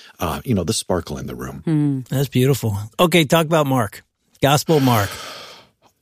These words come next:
Speaker 1: I'm preaching through Mark right now, guys, and I am learning a ton. I am
Speaker 3: Mm.
Speaker 1: loving it. The earliest gospel, the shortest gospel, the punchiest gospel, the most mystifying gospel at times.
Speaker 3: <laughs>
Speaker 1: But, um, when Jesus, uh, you know, heals that blind man, as I mentioned ago,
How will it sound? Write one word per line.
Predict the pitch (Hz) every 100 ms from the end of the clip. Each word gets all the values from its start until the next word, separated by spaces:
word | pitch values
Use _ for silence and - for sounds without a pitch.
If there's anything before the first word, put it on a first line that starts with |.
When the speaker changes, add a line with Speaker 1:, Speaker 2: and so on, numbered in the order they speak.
| -
Speaker 1:
I'm | 139 151
preaching | 135 131 101
through | 101
Mark | 87 80 -
right | 82
now, | 80 80
guys, | 80 78 80
and | 78
I | 87
am | 80
learning | 78 87 85 82 80
a | 82
ton. | - - 87 73 - -
I | - 95
am | 85
Speaker 3:
Mm. | 87
Speaker 1:
loving | 90 90 90 76
it. | -
The | -
earliest | 113 110 104 -
gospel, | 101 95 - 95
the | -
shortest | - 117 104 101
gospel, | - 98 - 87
the | -
punchiest | - 117 - 101
gospel, | 110 98 - 101
the |
most | 101 117
mystifying | 95 135 151 120 131 123
gospel | 120 120 - 127
at | 110
times. | 123 113 107 - - 139 -
Speaker 3:
<laughs> | -
Speaker 1:
But, | 143 123 -
um, | 139 110
when | 113 123
Jesus, | 101 147 160 135 -
uh, | - 107 95
you | 127
know, | 95
heals | - 135 113
that | 95 82
blind | 92 92 90
man, | 76 78
as | 85
I |
mentioned | 95 92
ago, | 90 85